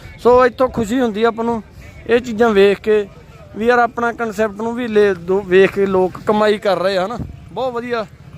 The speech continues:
ਜਾਣੀ ਕੰਮ ਕਰ ਰਹੇ ਆ ਜੀ ਸਾਰੇ। ਧੰਨਵਾਦ ਤੁਹਾਡਾ ਬਹੁਤ ਬਹੁਤ ਵੀਡੀਓ ਦੇ ਨਾਲ ਜੁੜਨ ਵਾਸਤੇ। ਲਾਈਕ, ਸ਼ੇਅਰ, ਕੁਮੈਂਟ ਜਿਹੜਾ ਜ਼ਰੂਰ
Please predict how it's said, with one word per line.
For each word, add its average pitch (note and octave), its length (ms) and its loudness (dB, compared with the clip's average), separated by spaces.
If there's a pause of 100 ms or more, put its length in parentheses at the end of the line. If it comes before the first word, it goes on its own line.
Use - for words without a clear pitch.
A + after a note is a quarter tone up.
(260)
ਜਾਣੀ F3+ 280 0 (140)
ਕੰਮ F3 200 0
ਕਰ D#3 160 0
ਰਹੇ E3+ 120 2
ਆ F#3 40 0
ਜੀ F3 80 -6
ਸਾਰੇ। F3+ 260 0 (480)
ਧੰਨਵਾਦ A#3 360 2
ਤੁਹਾਡਾ A#3+ 360 2
ਬਹੁਤ A#3 220 -2
ਬਹੁਤ A#3 160 -4
ਵੀਡੀਓ A#3 260 -4
ਦੇ A#3 60 -6
ਨਾਲ A3 120 -2
ਜੁੜਨ G3 260 -2
ਵਾਸਤੇ। G3+ 200 0
ਲਾਈਕ, F#3 400 2
ਸ਼ੇਅਰ, G#3+ 200 -4
ਕੁਮੈਂਟ F#3 260 -6
ਜਿਹੜਾ F3 180 -2
ਜ਼ਰੂਰ F3 340 -6